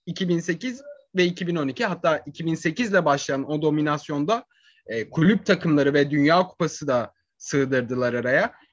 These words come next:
Ben hızlıca sana şuradan pası vereyim hocam. E, bin dokuz yüz altmış dörtte İspanya kendi ülkesinde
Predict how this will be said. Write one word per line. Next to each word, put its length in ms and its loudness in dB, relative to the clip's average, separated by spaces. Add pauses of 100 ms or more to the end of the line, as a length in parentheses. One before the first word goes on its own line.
Ben 140 6
hızlıca 400 -2
sana 240 0
şuradan 420 0
pası 280 -4
vereyim 460 -2
hocam. 360 -4 (460)
E, 420 -2
bin 120 2
dokuz 200 -2
yüz 100 4
altmış 300 0
dörtte 300 2
İspanya 520 0
kendi 340 0
ülkesinde 680 -4